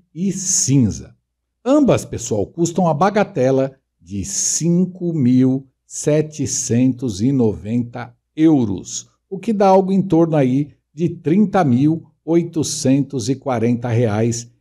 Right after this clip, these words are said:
em conversão direta. E eu acho que mesmo lá pro mercado europeu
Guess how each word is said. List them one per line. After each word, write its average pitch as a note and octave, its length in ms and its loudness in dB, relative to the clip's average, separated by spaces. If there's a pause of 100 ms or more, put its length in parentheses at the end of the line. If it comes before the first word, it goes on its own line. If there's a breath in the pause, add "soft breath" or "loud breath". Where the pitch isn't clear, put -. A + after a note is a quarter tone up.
(160)
em G3 380 2
conversão A#2 1300 0
direta. F#2 1000 -8 (340)
E F3 120 -4
eu D3 240 2
acho G2+ 520 -4 (360)
que B2+ 100 -10
mesmo D3+ 920 4
lá B2 260 2
pro A2+ 180 -4
mercado B2+ 800 0
europeu D3 920 2